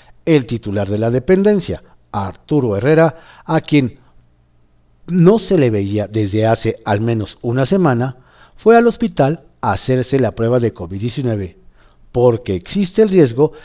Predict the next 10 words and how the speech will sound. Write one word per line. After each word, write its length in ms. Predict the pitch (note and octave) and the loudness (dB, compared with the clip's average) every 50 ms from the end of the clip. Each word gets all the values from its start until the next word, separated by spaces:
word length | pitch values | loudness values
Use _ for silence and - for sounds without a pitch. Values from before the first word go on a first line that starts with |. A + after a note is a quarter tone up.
| - _ _ C3+ | -20 _ _ -2
de 160 | C#3+ C3+ - | -2 -2 0
que 120 | - C#3+ | 0 -2
toda 520 | C3+ - - _ _ A#3 A#3+ A#3+ A#3 A3 - | -2 -2 -12 _ _ 2 2 2 2 0 0
su 100 | - D#3 | -2 -4
oficina 480 | - C#3 B2 - F3+ F#3+ G3+ G#3 G3+ - | -4 -4 -6 -4 -2 -2 -2 -2 -2 -6
deba 300 | C3+ A#2 B2+ B2 A2 G#2 | -4 -2 -2 -2 -2 -4
entrar 400 | F#2+ F2+ - B2+ C3+ - - - | -6 -2 0 0 0 0 -2 -6
en 180 | - A2+ G#2+ A2 | -6 -4 -4 -4
cuarentena 580 | - - F#3+ F#3+ F3 C3+ A#2 - A2 G#2+ G#2+ A2 | -2 0 0 2 2 0 -2 -2 -4 -2 -2 -2
inmediata. 600 | A#2 B2+ C#3+ D#3 G3 G3+ - - G2+ E2+ - | -2 -2 0 4 4 2 2 0 -6 -10 -10